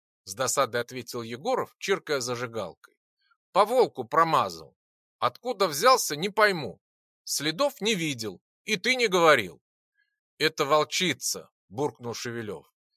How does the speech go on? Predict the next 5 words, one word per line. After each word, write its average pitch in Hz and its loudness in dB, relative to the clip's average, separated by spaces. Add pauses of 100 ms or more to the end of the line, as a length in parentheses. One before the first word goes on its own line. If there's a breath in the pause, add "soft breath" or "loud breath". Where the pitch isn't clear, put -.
(140)
«Держится 180 0
тут 220 -2
одна. 139 0 (340)
Голодует, 175 0
наверное. 107 -4